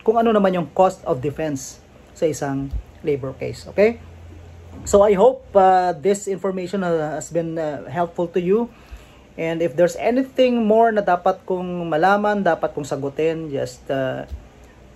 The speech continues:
uh, say so in the comment box. Doon sa mga nagko-comment pala, no, pakilagay lang kung subscribers kayo kasi yung ating staff na nag-a-assist sa atin sa paghimay ng mga comments, eh,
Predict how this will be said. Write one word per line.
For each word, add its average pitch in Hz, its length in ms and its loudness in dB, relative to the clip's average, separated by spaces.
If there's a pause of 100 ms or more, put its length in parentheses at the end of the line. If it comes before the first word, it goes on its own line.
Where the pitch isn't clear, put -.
(140)
uh, 127 180 -4
say 170 220 -2
so 170 240 2
in 160 80 -2
the 156 80 -4
comment 151 320 -2
box. 175 480 0
Doon 180 200 -2
sa 190 120 2
mga 190 240 -2
nagko-comment 180 560 0
pala, 175 240 2
no, 156 160 -4
pakilagay 165 560 0
lang - 80 -6
kung 143 160 -8
subscribers 147 560 -2
kayo 160 240 2
kasi 143 400 -4 (540)
yung 170 240 4
ating 160 400 0
staff 156 320 0
na 165 120 -4
nag-a-assist 151 520 -4
sa 147 160 -4
atin 135 320 -4
sa 143 120 -8
paghimay 160 520 -2
ng 156 160 -4
mga 156 240 -4
comments, 147 480 -2
eh, 143 400 -4